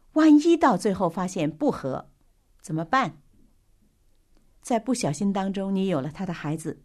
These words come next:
怎么办？千万千万不要。最后还要提醒你一件事情，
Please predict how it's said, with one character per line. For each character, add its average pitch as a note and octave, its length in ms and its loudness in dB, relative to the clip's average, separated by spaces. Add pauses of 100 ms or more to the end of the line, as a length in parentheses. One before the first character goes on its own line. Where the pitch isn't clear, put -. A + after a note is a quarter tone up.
怎 D3+ 160 -4
么 F3 140 -2
办？ G3+ 340 -2 (840)
千 D#3+ 320 -4
万 D3 160 -2
千 D3+ 180 -4
万 C3+ 100 0
不 B2 120 -8
要。 C#3+ 240 -8 (1900)
最 C4 160 2
后 G#3+ 140 2
还 G3 140 2
要 G3 80 2
提 F#3+ 120 -4
醒 F3 160 -2
你 D#3+ 120 0
一 - 20 -8
件 D#3 160 -2
事 D#3+ 160 -6
情， - 260 -8